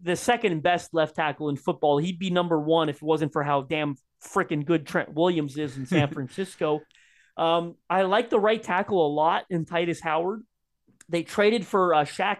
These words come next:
Speaker 1: Was it Shaq? What did they, was Shaq
Speaker 2: Shaq
Speaker 1: Moore they got?
Speaker 2: Mason.
Speaker 1: Shaq Mason, excuse me. Shaq Mason to come in there and be the right guard, acquired him from Tampa Bay. I thought that was a great deal. The big question here,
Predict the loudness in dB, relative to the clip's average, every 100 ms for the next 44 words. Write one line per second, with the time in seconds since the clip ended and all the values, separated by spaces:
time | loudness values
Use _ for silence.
0 | -8 -10 -8 -8 -8 -8 -8 -4 -4 -6
1 | -8 -8 -4 -2 0 0 0 0 -2 -4
2 | -14 _ _ _ _ _ _ -4 -2 0
3 | 2 0 -2 -8 -10 -6 -6 -6 -10 -14
4 | -10 -2 0 0 0 0 0 -2 -2 0
5 | 2 2 4 4 4 2 0 0 2 0
6 | 0 2 2 0 -4 -10 -2 0 2 0
7 | -4 -6 -6 -6 -2 -2 0 0 2 0
8 | -2 -4 -4 -4 -6 0 0 0 -8 -20
9 | -4 -2 2 4 2 2 2 2 2 0
10 | 0 0 2 4 4 2